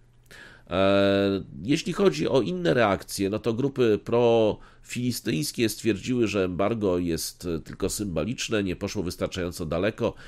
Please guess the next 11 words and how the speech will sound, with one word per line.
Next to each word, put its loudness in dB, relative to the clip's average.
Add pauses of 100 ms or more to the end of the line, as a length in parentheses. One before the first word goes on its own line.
(180)
i -2
zrodziło 4
się -4
tak -6
naprawdę -2
z -2 (260)
politycznego 2
kompromisu -2
wewnątrz 2
Wielkiej -2
Brytanii, -4